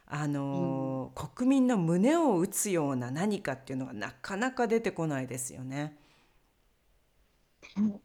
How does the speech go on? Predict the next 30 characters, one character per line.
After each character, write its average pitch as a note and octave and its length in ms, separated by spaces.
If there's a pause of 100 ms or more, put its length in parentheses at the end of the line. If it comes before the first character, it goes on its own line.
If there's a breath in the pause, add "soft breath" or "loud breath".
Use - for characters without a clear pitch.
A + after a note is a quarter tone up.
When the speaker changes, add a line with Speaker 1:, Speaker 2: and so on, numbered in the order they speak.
(340)
Speaker 1:
う C#3 60
ん。 C3 460
Speaker 2:
何 C4 280
な C#4 100
ん A#3 80
だ F#3+ 100
ろ - 60
う - 40 (160)
っ - 20
て - 80 (100)
思 - 80
い - 60
ま D3+ 80
す。 - 260 (360)
Speaker 1:
う C#3+ 40
ん。 C#3 500
ど A#3 140
う A4+ 80
し - 80
て F4 100
な F#3 160
ん C#3 60
で - 60
し - 140
ょ A#2 40
う - 40
ね、 A#3 260
こ F3+ 80
れ D3 80
ね。 C#4 440